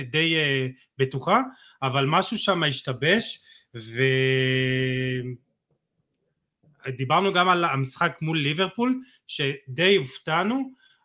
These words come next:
אז אולי נ-, ל-, נגד ליברפול מאבק בליגת האלופות זה לא מספיק, אבל יכול להיות שלסריה A, לאליפות, זה יהיה עדיין, אה, כאילו, אה,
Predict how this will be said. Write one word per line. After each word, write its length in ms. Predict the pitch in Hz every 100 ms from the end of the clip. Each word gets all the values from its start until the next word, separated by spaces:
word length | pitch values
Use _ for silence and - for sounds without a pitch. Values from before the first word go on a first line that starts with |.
| _
אז 300 | 131 135 127 143
אולי 320 | 156 208 233 156
נ-, 220 | 160 175
ל-, 580 | 185 185 170 156 147 143
נגד 360 | 151 196 202 151
ליברפול 540 | 175 185 185 - 180
מאבק 340 | 147 135 156 156
בליגת 380 | 143 147 156 -
האלופות 320 | 127 127 156
זה 80 | 123
לא 80 | 143
מספיק, 440 | 196 - 226 226
אבל 340 | 135 127 135 127 - _ -
יכול 300 | 127 147 160
להיות 200 | 190 -
שלסריה 1000 | 160 131 127 120 120 - 160 156 127 143
A, 40 |
לאליפות, 500 | 156 123 123 - 156 143 _ _ _ _ -
זה 160 | 117
יהיה 280 | 123 135 147
עדיין, 520 | 131 131 143 147 143
אה, 160 | 131 127
כאילו, 560 | 127 131 120 117 113 117
אה, 260 | 113 113